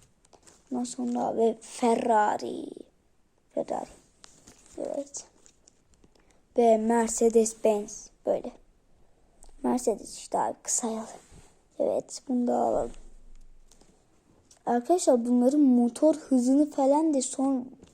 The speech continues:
bir dahaki videolarda yapacağım. Ve B M W. Evet arkadaşlar, böyle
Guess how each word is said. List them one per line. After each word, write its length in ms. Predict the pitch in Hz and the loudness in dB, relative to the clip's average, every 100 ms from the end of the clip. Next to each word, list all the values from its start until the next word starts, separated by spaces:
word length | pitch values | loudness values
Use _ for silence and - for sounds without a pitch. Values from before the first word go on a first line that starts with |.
| - | -6
bir 140 | 247 | -4
dahaki 420 | 247 247 247 247 240 | -2 -2 -4 -6 -4
videolarda 800 | 226 233 240 233 233 233 240 240 - - - | -4 -2 -2 -2 -4 -2 -4 -6 -18 -20 -8
yapacağım. 540 | 220 - - - - 233 | -8 -8 -12 -14 -10 -4
Ve 200 | 240 240 _ _ _ _ _ _ _ _ - | -4 -6 _ _ _ _ _ _ _ _ 0
B 180 | 220 214 | 2 2
M 140 | 220 | 2
W. 320 | 214 233 208 - _ - - - _ _ _ _ _ _ _ _ _ _ _ _ 240 | 4 4 2 -2 _ -20 -20 -20 _ _ _ _ _ _ _ _ _ _ _ _ -8
Evet 240 | 233 240 | -6 -8
arkadaşlar, 580 | 247 - 262 - - 254 | -12 -12 -14 -12 -8 2
böyle 360 | 247 233 240 | 4 4 2